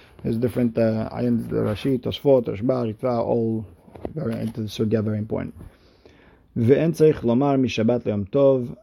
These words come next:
Of course, you can't say from one Shab-, from Shabbat to Yom Tov. Ve'lo mi Shabbat le'Shabbat haba'a, not for next week's Shabbat. Uh, Ritva says, you know, you know, I guess in a situation where you know you're not gonna be able to afford bread, or not gonna be able to get bread next week. Tan Rabbanan,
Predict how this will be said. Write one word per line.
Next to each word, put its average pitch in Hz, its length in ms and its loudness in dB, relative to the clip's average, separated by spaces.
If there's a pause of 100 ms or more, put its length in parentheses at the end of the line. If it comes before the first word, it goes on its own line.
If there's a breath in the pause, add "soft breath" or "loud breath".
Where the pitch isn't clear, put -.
Of - 160 -14
course, 139 280 0
you 120 80 -6
can't 123 240 -2
say 123 200 4
from 117 300 2
one 123 180 0
Shab-, 123 300 0
from 113 140 -4
Shabbat 113 340 0
to 120 80 -6
Yom 101 240 -4
Tov. 156 340 4 (580)
Ve'lo 135 480 8
mi 131 120 4
Shabbat 120 540 -2
le'Shabbat 120 640 -2
haba'a, 104 440 -2
not 120 220 -2
for - 160 -6
next 131 340 -4
week's 135 220 0
Shabbat. 127 460 2 (600 soft breath)
Uh, 110 100 -4
Ritva 110 360 2
says, 113 300 2
you 110 100 4
know, 110 180 2
you 110 60 0
know, 107 340 2
I 104 60 -2
guess 110 160 -4
in 113 80 0
a - 20 -2
situation 113 460 -2
where 107 80 0
you 101 60 0
know 107 80 -2
you're 104 80 -2
not 104 140 -4
gonna 110 100 -4
be 101 40 -2
able 98 140 -4
to 98 100 -6
afford 117 440 4
bread, 110 180 4
or - 20 -4
not 101 200 -4
gonna 101 100 -6
be 98 60 -8
able - 80 -14
to 104 60 -8
get 101 200 -8
bread 101 180 -8
next 95 280 -10
week. 92 240 -10 (640 soft breath)
Tan 139 160 4
Rabbanan, 127 640 2